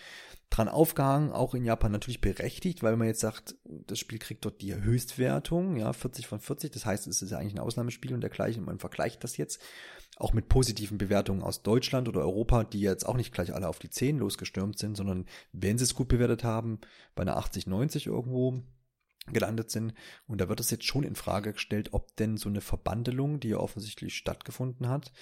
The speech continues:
zwischen Kojima und dem Herrn, ähm, von der Famitsu, dass, ob sich das nicht vielleicht auch auf diese Wirkung aufge-, ausgewirkt haben könnte. Man kann das hier jetzt natürlich nur unterstellen, man blickt da nicht durch, aber es ist natürlich auch verwerflich vielleicht jetzt zu sagen,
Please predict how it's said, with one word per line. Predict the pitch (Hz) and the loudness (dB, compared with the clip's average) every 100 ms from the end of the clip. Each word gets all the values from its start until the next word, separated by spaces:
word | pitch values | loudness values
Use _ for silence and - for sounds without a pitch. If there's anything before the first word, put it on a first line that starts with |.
| - - - | -20 -20 -20
zwischen | - 117 123 123 - | -10 -6 -2 -4 -2
Kojima | 117 - 127 131 | -4 0 0 0
und | 127 117 | 0 -2
dem | 117 113 | -2 0
Herrn, | 113 120 127 127 - - - - - _ | 2 2 0 -4 -12 -20 -20 -20 -20 _
ähm, | 104 113 113 113 - | -2 0 2 0 -2
von | 120 | 0
der | 113 | 0
Famitsu, | - 113 117 - 117 117 _ _ _ - _ | 0 -2 -2 0 -2 -2 _ _ _ -20 _
dass, | 92 95 - - - - - _ | -2 -2 -4 -8 -16 -20 -20 _
ob | 101 - - | -2 -2 -2
sich | 123 - | -4 2
das | 110 - | 2 2
nicht | 135 - | -2 0
vielleicht | - 170 - | 0 0 0
auch | |
auf | 139 - | -2 -2
diese | 139 131 | -4 -2
Wirkung | 131 - | -4 -4
aufge-, | - - - - - | -8 -10 -8 -10 -8
ausgewirkt | - - - 87 - | -8 -8 -6 -6 -4
haben | - - | -6 0
könnte. | 127 156 - 160 - - - - | 2 4 6 4 2 -10 -16 -10
Man | 101 101 | -6 -2
kann | 107 110 | -2 0
das | 107 | 0
hier | - 110 | 2 2
jetzt | 107 - - | 2 0 -4
natürlich | 95 - 110 | -4 -2 0
nur | 107 | 0
unterstellen, | 95 95 - 104 139 | 0 -2 2 4 4
man | 120 98 | 2 -2
blickt | - 110 - | -2 -4 -2
da | |
nicht | 98 95 - | -4 -4 -2
durch, | 120 123 | 0 0
aber | - | -2
es | - | -2
ist | - | -4
natürlich | 95 104 101 | -2 -2 -4
auch | - | -4
verwerflich | - 87 - 95 - 113 107 | -4 -6 -2 -2 -2 -6 -6
vielleicht | - 92 92 - | -4 -4 -4 -6
jetzt | 92 | -8
zu | - 120 | -8 -4
sagen, | 98 98 92 - | -4 -2 -6 -8